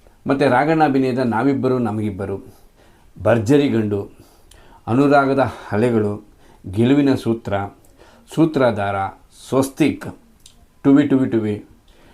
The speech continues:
ಮತ್ತು ಶಿವಣ್ಣ ಅಭಿನಯದ ಹೃದಯ ಹೃದಯ, ಚಿಗುರಿದ ಕನಸು,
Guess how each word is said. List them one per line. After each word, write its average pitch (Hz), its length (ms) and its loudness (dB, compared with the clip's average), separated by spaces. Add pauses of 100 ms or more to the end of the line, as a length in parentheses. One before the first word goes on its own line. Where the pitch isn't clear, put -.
(580)
ಮತ್ತು 170 260 2
ಶಿವಣ್ಣ 165 360 2
ಅಭಿನಯದ 135 380 4 (280)
ಹೃದಯ 117 320 4
ಹೃದಯ, 101 340 0 (800)
ಚಿಗುರಿದ 139 320 2
ಕನಸು, 101 600 -6